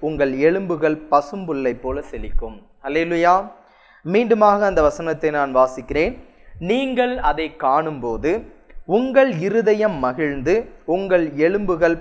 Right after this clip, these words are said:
பசும்புல்லை போல செழிக்கும்." கடந்த வாரத்திலும் மன மகிழ்ச்சியை குறித்து நாமும் பார்த்தோம்.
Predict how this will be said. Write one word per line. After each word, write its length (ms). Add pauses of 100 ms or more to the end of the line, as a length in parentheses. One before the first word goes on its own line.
பசும்புல்லை 720
போல 200
செழிக்கும்." 640 (500)
கடந்த 320
வாரத்திலும் 720
மன 260
மகிழ்ச்சியை 680
குறித்து 380
நாமும் 400
பார்த்தோம். 600